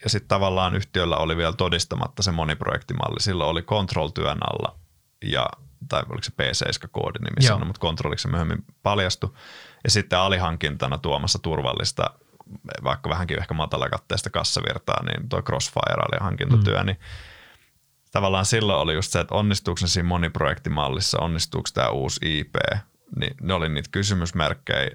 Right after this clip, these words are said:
Speaker 1: No sitten osoittautui, että onnistui, että Control oli menestys ottaa huomioon se, että tosiaan kuin vaikea uutta I P:tä on saada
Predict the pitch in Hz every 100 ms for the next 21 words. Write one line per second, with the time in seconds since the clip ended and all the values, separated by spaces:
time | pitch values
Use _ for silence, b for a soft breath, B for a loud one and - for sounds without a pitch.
0 | - 92 92 - 80 95 92 - 73 67
1 | - - 98 95 92 - 92 - 92 90
2 | 87 82 82 80 - _ _ _ 90 95
3 | 90 95 - 92 87 92 87 92 87 90
4 | 92 95 - 95 87 92 90 90 87 85
5 | 82 - 87 90 - 95 - 95 - 87
6 | 98